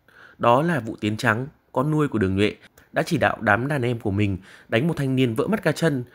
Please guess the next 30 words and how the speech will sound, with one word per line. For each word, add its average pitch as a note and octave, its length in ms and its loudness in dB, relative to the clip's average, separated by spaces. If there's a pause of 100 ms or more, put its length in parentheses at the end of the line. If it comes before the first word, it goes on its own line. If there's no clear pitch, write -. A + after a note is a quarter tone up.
(260)
gãy A#2+ 140 0
ống D#3+ 260 2
chân F3+ 280 2 (120)
ngay D3 140 0
trước F#3+ 200 -2
cửa A2 120 0
nhà F#2+ 180 2
anh G#2 160 -2
này G2+ 220 0 (200)
vì G#2 240 2
lý G#2 160 0
do C3+ 140 -2
nợ C3 180 0
nần. F#2+ 220 2 (360)
Vụ D3+ 100 4
việc D3 160 2
này A#2 240 2
sau B2+ 160 -2
đó A2+ 180 4
được D#3+ 140 -2
xử G#2+ 180 -2
nhẹ. G2 240 -4 (440)
Dư D#3 140 2
luận D3+ 160 4 (260)
vẫn C3 240 -8
đang D#3 140 -2
đặt G2+ 180 -6
câu A#2+ 120 -2
hỏi, G#2 180 -2 (880)
liệu D#3+ 280 2